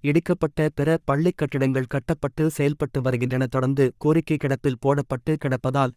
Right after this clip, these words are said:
இன்று மாணவர்களை பெற்றோர்கள் பள்ளிக்கு அனுப்பவில்லை. முனைப்பு காட்ட வேண்டிய வட்டார கல்வி அலுவலகம் பாராமுகமாக இருப்பதாகவும் தெள்ளாறு வட்டார வளர்ச்சி அலுவலகம் கண்டுகொள்ளவில்லை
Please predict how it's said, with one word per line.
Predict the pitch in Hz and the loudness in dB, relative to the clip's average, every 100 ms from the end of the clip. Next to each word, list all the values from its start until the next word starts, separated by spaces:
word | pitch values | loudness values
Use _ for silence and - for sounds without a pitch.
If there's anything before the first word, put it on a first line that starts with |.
| _ | _
இன்று | 147 143 139 131 | 0 2 2 -2
மாணவர்களை | 139 135 156 143 131 | 2 2 2 2 0
பெற்றோர்கள் | 127 131 - 135 143 139 | 0 -2 -2 0 0 -2
பள்ளிக்கு | - 135 151 - 160 - | 0 0 0 0 -2 0
அனுப்பவில்லை. | 139 147 127 127 127 | 0 0 -2 0 0
முனைப்பு | 120 135 143 139 | 2 0 0 -4
காட்ட | - 131 120 | -2 -4 -2
வேண்டிய | 127 127 123 123 | 0 0 0 0
வட்டார | 120 - 151 151 135 | -2 -2 -2 -2 -2
கல்வி | 135 131 143 - | -2 0 -2 -2
அலுவலகம் | 135 135 139 131 127 | -2 0 0 2 0
பாராமுகமாக | 127 139 156 143 127 135 127 131 160 | 2 0 2 0 2 2 0 0 0
இருப்பதாகவும் | 131 127 127 127 139 131 123 - | 0 0 0 0 2 0 -2 -2
தெள்ளாறு | 139 151 160 156 | 0 2 0 0
வட்டார | 131 120 120 156 156 | -2 -2 -2 -2 0
வளர்ச்சி | 139 127 - 156 | 0 0 -2 -6
அலுவலகம் | 143 135 139 135 131 127 | -2 -2 0 0 0 0
கண்டுகொள்ளவில்லை | 143 156 156 131 120 123 135 | 0 0 0 0 0 2 2